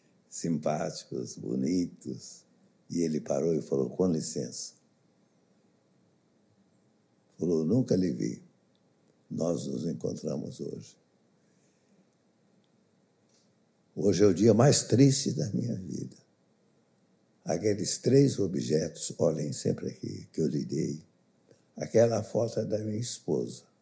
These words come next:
a Michele. Eu assinei hoje, quando saí do Rio de Janeiro,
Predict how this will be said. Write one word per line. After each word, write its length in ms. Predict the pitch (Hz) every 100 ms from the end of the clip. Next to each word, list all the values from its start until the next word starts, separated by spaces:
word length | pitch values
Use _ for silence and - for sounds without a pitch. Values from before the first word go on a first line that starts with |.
| -
a 60 |
Michele. 560 | - 78 - 71 - - - _ _ _ _ _ _ _ _
Eu 200 | - 95
assinei 800 | 85 - - 87 87 95 90 92 - _
hoje, 380 | 127 120 101 -
quando 280 | - 90 80
saí 260 | 87 85
do 140 | - 73
Rio 160 | 101
de 100 | 113
Janeiro, 480 | 107 107 98 - -